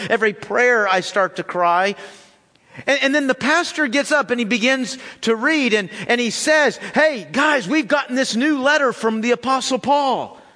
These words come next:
And he begins to read what we've come to know as Romans. And he gets near the end of it in chapter thirteen. Now remember what's just happened in my life. And he reads, "Be subject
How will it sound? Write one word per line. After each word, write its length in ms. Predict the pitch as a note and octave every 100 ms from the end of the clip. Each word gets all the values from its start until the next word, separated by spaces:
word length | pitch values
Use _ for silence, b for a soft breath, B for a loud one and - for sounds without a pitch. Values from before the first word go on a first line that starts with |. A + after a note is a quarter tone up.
| _ _ _ _ _ _ _ _ _ _
And 80 | C3
he 80 | D#3
begins 460 | E3+ G3+ G#3 -
to 140 | - G3
read 340 | G3+ A#3+ A3
what 200 | E3+ F3
we've 220 | F#3 A#3
come 220 | F#3 F3+
to 80 | D3+
know 260 | D3+ E3 F3
as 300 | E3 - -
Romans. 840 | E3 B3 F3+ G2+ E2+ - - - - b b b b b _ _
And 140 | G#2+ B2
he 60 |
gets 280 | D3 F#3 -
near 200 | G3 G#3+
the 200 | G3 G3+
end 200 | A3+ A#3+
of 120 | G3
it 120 | E3
in 120 | D#3+ D#3
chapter 460 | - G3 F#3+ F#3
thirteen. 840 | D#3+ G3+ F#3+ F#3 A#3 A#3 F#3+ G#2 - b b
Now 60 | F3
remember 340 | F#3 A#3 D#4
what's 320 | A#3+ G#3+ G#3 -
just 200 | A3 -
happened 360 | C4+ C4+ A#3
in 100 | G3+
my 140 | G3 F#3+
life. 720 | G3+ C#4 B3+ D#3+ - - - b b b b b _ _ _ _ -
And 140 | G#3+
he 80 | A#3
reads, 460 | A#3+ C#4+ B3+ D3+
"Be 280 | D3 D4 D#4+
subject 1300 | D4 - - D#4 C#4+ E3 C3 F3 A2 - - -